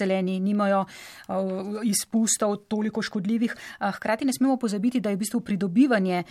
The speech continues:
eh, sam-, eh, same električne energije še vedno, eh, samo pridobivanje električne energije ni tako, eh, čisto. Skratka, ne gre za neko črno-belo zgodbo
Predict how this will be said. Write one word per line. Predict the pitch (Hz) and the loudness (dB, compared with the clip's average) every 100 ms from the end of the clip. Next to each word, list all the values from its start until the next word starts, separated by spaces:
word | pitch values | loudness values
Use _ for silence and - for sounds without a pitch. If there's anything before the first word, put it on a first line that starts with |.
| - - | -14 -4
eh, | 190 185 202 196 - | 0 2 0 -2 2
sam-, | 196 208 | 2 0
eh, | 208 190 | -4 -2
same | 226 247 | 0 2
električne | 226 233 233 226 | 0 -2 -4 -2
energije | 202 190 226 254 | -2 -2 0 0
še | - 190 | -2 -4
vedno, | 220 240 254 254 - - | 0 2 2 0 -14 -6
eh, | 220 208 202 - _ - _ - | 0 2 2 -4 _ -20 _ -4
samo | 214 220 - _ - | 0 -2 -4 _ -8
pridobivanje | 190 190 262 226 | -4 0 2 2
električne | 202 208 190 220 | 0 -4 -4 -2
energije | 208 202 233 | -2 2 4
ni | 220 269 | 6 4
tako, | 208 - 196 - - | 2 2 0 0 -4
eh, | 196 | -4
čisto. | 190 214 214 | -2 -4 -4
Skratka, | - 214 - 220 | -6 -4 0 2
ne | 214 208 | 0 -2
gre | 233 | 0
za | 226 220 | 0 0
neko | 214 | -2
črno-belo | 220 220 208 185 220 185 | -2 -2 -2 -2 -2 -2
zgodbo | 170 202 208 247 | -2 -2 2 2